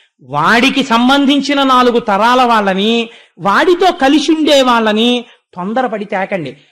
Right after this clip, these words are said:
బాగా చూడండి, చూసి సాధ్యమైనంత తేలికగా విడిపించండి.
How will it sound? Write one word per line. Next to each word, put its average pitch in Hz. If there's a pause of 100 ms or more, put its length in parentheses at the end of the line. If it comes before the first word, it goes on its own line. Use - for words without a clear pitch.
(200)
బాగా 196 (140)
చూడండి, 202 (360)
చూసి 196
సాధ్యమైనంత 185
తేలికగా 226
విడిపించండి. 190